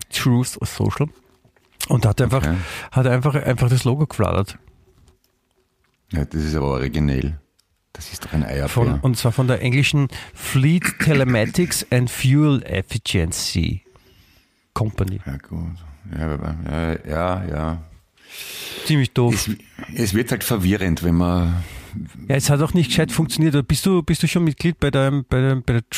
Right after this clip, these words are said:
Speaker 1: bei Truth Social?
Speaker 2: Na, ich versuch das eher auszudünnen, meine sozial-medialen Aktivitäten, weil es mir echt am Arsch geht.
Speaker 1: Es geht am
Speaker 2: Das ist
Speaker 1: Arsch?
Speaker 2: nur ja, die, die, die Twitter,
Speaker 1: Die geht
Speaker 2: Instagram,
Speaker 1: soziales
Speaker 2: Facebook,
Speaker 1: Leben am Arsch?
Speaker 2: die,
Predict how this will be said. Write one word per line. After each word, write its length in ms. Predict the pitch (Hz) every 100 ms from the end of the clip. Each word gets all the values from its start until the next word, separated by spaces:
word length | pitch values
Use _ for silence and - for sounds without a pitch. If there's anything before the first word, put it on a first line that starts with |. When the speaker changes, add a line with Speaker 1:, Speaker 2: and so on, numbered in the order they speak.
| -
Speaker 1:
bei 100 | 135
Truth 360 | - 127 143 -
Social? 580 | - - 113 - 160 233 _ _ _ _ _
Speaker 2:
Na, 600 | - 90 82 113 104 80 - -
ich 120 | 92
versuch 360 | 104 - 104
das 200 | - 107
eher 420 | 101 95 98 101 -
auszudünnen, 640 | 92 - - 98 90 90
meine 400 | 87 85 87 87
sozial-medialen 1400 | - 90 - 82 80 87 87 87 85 85 80 90 92 92
Aktivitäten, 840 | - - 87 90 - 80 - 95
weil 80 | 90
es 140 | 85
mir 160 | 90 85
echt 200 | 85 -
am 120 | 104
Arsch 260 | 90 92 -
geht. 280 | 85 80 - _ _ _ _ _ _ _ _ _ -
Speaker 1:
Es 140 | 143
geht 180 | - -
am 100 | 120
Speaker 2:
Das 80 | 85
ist 60 |
Speaker 1:
Arsch? 140 | 101 95
Speaker 2:
nur 240 | 101 104 - _ _ _ _ 95
ja, 100 | 98
die, 140 | 120 92
die, 220 | 85 110
die 80 | 98 98 -
Twitter, 560 | 87 98 - - 117
Speaker 1:
Die 100 | 104
geht 140 | 95 147
Speaker 2:
Instagram, 260 | 123 110 110
Speaker 1:
soziales 360 | 110 117 -
Speaker 2:
Facebook, 260 | 135 117 110
Speaker 1:
Leben 20 |
am 200 | 208 110
Arsch? 320 | 151 277
Speaker 2:
die, 80 | 190